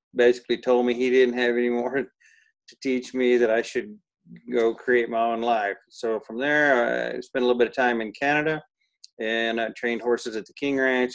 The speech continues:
King Ranch introduced me to the Parker Ranch. And those were really key years for me because I had the principles that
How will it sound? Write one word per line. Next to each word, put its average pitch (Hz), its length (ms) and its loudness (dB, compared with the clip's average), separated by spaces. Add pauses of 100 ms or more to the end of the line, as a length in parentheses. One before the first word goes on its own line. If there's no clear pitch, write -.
King 123 160 -2
Ranch 120 260 -4
introduced 113 380 -4
me 113 80 -4
to 104 80 -6
the 101 140 -10
Parker 135 320 0
Ranch. 123 560 -2 (520)
And 127 100 -8
those 165 240 2
were 135 200 4
really 135 440 4
key 135 460 -4
years 123 760 2
for 117 140 -6
me 117 200 -2
because 123 260 -4
I 135 60 0
had 156 160 0
the 123 140 -6
principles 127 680 -2
that 110 180 -2